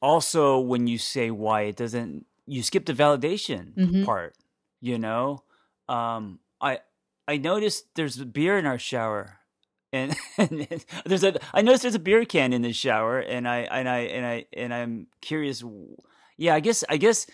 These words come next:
Speaker 1: if you just go to the why, there isn't a, um, "I hear you.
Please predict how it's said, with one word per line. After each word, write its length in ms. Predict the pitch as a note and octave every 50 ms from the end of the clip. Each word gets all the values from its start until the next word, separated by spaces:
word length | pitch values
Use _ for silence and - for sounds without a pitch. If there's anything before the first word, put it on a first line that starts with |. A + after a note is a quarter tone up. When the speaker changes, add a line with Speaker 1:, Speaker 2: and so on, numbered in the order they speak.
| - - - _ _ _ _ _ _ _ _ _ _ _ _ _ _ _ -
Speaker 1:
if 160 | D#3+ - D#3
you 100 | F3 D#3
just 280 | A#2 - A3 G#3+ -
go 120 | - A#3+ A3+
to 160 | - F#3+ F3+
the 100 | E3 D3
why, 460 | B2+ B2 C3 C3 B2+ B2 A#2+ A#2+ A#2+
there 260 | A2+ G#2+ B2 B2 B2
isn't 420 | C3 C#3 C#3+ C3 D#3 D3+ C#3 - -
a, 480 | - A#2+ B2+ B2 A#2+ A#2 A#2 A#2 -
um, 400 | - - G#2+ G#2+ G#2+ G#2+ G#2+ G#2+
"I 100 | - A#2+
hear 280 | A2+ - - C#3 C#3+ C#3
you. 600 | C3 B2+ A#2+ B2 B2+ B2 A#2+ A#2+ A#2+ A#2+ A#2